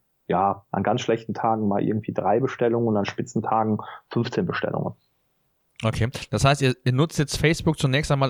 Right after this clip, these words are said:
Speaker 2: quasi, um Reichweite zu generieren, aufzubauen und das dann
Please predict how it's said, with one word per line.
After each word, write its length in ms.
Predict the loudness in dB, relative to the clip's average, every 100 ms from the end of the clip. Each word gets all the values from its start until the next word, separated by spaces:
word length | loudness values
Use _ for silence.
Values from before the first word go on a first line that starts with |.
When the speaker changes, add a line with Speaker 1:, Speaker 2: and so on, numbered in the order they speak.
| 0
Speaker 2:
quasi, 280 | 2 2 2
um 80 | 2
Reichweite 640 | 4 4 4 2 2 2
zu 160 | 0 0
generieren, 480 | 0 2 4 4
aufzubauen 680 | 4 2 0 0 2 4 4
und 100 | 4
das 120 | 4 4
dann 220 | 2